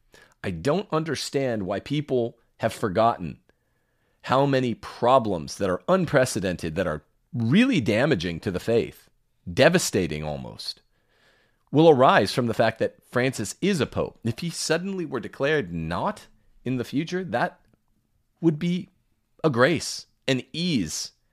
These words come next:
This would make being a Catholic that much more, um, facile and reconciliable to recto ratio. Good reason.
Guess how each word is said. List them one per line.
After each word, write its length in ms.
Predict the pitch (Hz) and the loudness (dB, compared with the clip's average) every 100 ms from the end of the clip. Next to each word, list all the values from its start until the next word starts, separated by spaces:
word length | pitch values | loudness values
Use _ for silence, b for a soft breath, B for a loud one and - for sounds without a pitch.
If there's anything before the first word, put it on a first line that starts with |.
| _ _ | _ _
This 160 | - 123 | -14 -6
would 180 | 151 135 | -6 -4
make 340 | 135 147 - b b b b | -4 -4 -8 b b b b
being 200 | 135 165 | 0 0
a 40 | |
Catholic 480 | - 139 135 151 151 | -2 -2 0 0 -4
that 300 | - 120 156 | 0 4 4
much 220 | - 127 - | 2 -2 -2
more, 380 | 117 117 117 - - | -2 -2 -2 -8 -6
um, 280 | 104 98 95 | -2 -2 -4
facile 680 | - 139 185 - 90 58 - - | -6 -6 -4 -4 -6 -6 -12 -8
and 180 | 98 | -4
reconciliable 800 | 101 104 104 - 180 180 95 85 | -2 -2 -4 -2 0 0 0 -2
to 360 | 85 104 95 104 | -4 -2 0 -2
recto 320 | - 95 - | -2 -2 0
ratio. 600 | 95 107 143 - 78 58 - | -2 0 -2 -6 -10 -12 -10
Good 180 | 110 110 | -8 -6
reason. 400 | 127 165 110 | -6 -8 -10